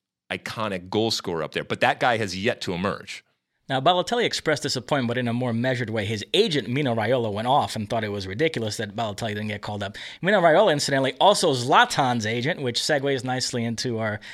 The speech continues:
Speaker 2: next question. At Prof twelve, is Zlatan going to be the best big-name signing in M L S history when it's all said and done?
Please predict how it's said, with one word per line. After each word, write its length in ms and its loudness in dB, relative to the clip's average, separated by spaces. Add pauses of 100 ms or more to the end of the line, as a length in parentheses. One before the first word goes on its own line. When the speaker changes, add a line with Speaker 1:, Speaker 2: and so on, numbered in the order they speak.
(180)
Speaker 2:
next 220 -2
question. 380 -2 (400)
At 200 2 (140)
Prof 400 6
twelve, 500 4 (240)
is 240 0
Zlatan 380 6
going 240 2
to 80 -2
be 140 0
the 120 0
best 480 2
big-name 380 0
signing 320 0
in 100 -2
M 200 -2
L 100 4
S 140 2
history 300 0
when 160 0
it's 120 -2 (100)
all 240 2
said 260 -2
and 160 -4
done? 260 -4